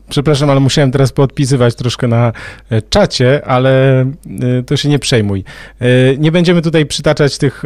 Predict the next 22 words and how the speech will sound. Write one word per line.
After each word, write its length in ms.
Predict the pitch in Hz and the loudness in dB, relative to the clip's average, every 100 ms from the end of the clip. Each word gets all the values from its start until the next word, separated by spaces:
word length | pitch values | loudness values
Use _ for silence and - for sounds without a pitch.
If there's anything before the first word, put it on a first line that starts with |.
| - | -6
wątków 500 | 120 147 139 - 120 | -2 0 0 -2 -6
wszystkich. 640 | - - 139 - 180 180 165 | -4 -4 -4 -2 -2 -2 -6
E, 300 | 143 139 139 - _ _ _ _ _ _ _ _ - | -4 -2 -2 -4 _ _ _ _ _ _ _ _ -6
jak 80 | 131 | -4
Krzysiek 440 | - 147 139 - - | -4 -4 -4 -6 -8
też 180 | - 131 | -4 -4
przed 240 | - 147 - | -2 -4 -2
programem 420 | 135 135 135 127 | 0 2 2 2
powiedział, 300 | 139 139 127 | 2 2 2
że 220 | 127 131 - - - | 2 0 -4 -18 -10
musimy 320 | 135 - 151 135 | -8 -2 -2 -2
sobie 240 | 135 135 | -2 -4
po 120 | 131 | -4
sezonie 400 | - 127 135 131 | -4 -2 0 0
zrobić 320 | 117 131 127 | 0 -2 -4
takiego 520 | - 127 135 120 127 123 - - - - - | -6 -6 -2 2 0 0 -10 -20 -20 -20 -16
Q 240 | - 156 143 | -2 2 2
and 180 | 135 - | 0 -2
A, 40 | 151 127 90 95 | 0 0 -2 -4
jak 320 | 104 110 - | -4 -6 -8
prawdziwi 720 | - 120 117 127 120 120 110 | -6 -4 -4 -6 -4 -2 -2
youtuberzy. 680 | 117 - 117 123 95 95 | -4 -4 0 0 0 -6